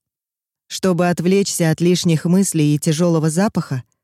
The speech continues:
Марина попыталась представить себе, что делала бы на ее месте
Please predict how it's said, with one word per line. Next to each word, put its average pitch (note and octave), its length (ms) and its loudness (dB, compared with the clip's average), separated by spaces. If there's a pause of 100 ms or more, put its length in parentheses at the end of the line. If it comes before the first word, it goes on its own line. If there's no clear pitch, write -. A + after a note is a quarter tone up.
(140)
Марина F3+ 420 2
попыталась F3 580 -2
представить F#3+ 600 -2
себе, E3 280 0
что F3 240 -2
делала F3+ 440 0
бы D3 120 0
на D#3+ 100 2
ее E3 300 2
месте F#3 480 -2